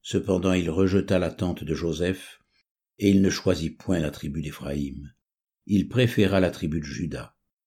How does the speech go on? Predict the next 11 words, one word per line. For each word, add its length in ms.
la 140
montagne 420
de 100
Sion 440
qu'il 220
aimait. 380
Et 100
il 120
bâtit 320
son 140
sanctuaire, 920